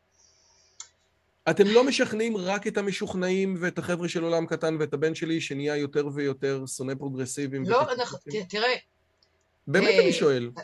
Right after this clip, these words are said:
Speaker 2: הקור-, הקוראים של עולם קטן, ואני לא מדברת על הבן שלך, הבן שלך הוא ילד, אוקיי? אני לא מדברת על ילדים. אבל, אה, אני, אני מסתכלת ואני רואה את החברה ש-,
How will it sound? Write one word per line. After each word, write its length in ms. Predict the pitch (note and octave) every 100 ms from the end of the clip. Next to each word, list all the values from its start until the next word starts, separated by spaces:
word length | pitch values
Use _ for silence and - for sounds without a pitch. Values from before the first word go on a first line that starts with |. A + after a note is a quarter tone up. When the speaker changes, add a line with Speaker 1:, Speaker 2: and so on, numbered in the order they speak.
| -
Speaker 2:
הקור-, 380 | F3 - F#3 F#3+
הקוראים 420 | F3+ G#3 A3+ C#4
של 160 | C#4+ C#4+
עולם 280 | A3+ A3 B3
קטן, 340 | G#3 G#3+ G3 F3+
ואני 100 | G#3+
לא 140 | D4
מדברת 320 | C#4+ A#3 G3+
על 60 | F#3+
הבן 180 | E3+ E3
שלך, 220 | E3+ E3+
הבן 140 | A3 B3
שלך 120 | B3+
הוא 120 | A3
ילד, 420 | E3+ F3+ D#3 A#2+ - _
אוקיי? 240 | - A3+ A#3+ A3
אני 80 |
לא 80 | G#3+
מדברת 420 | A3+ A#3 G#3+ G#3
על 100 | F#3+
ילדים. 360 | D#3+ D3+ C#3+ B2 A#2 _ _ _ _ _ _ _ _ _ _
אבל, 460 | F#3+ F#3+ F#3 F#3 F3+ - -
אה, 80 | G#3 -
אני, 240 | F#3+ F#3+
אני 140 | F3 F#3+
מסתכלת 680 | F#3+ - F3+ A#3+ C4 C#4+ A#3
ואני 160 | G#3+
רואה 200 | F#3 G3
את 120 | G3+
החברה 640 | G3 F#3+ F3+ F3 G3 F#3+ F3+
ש-, 140 | F3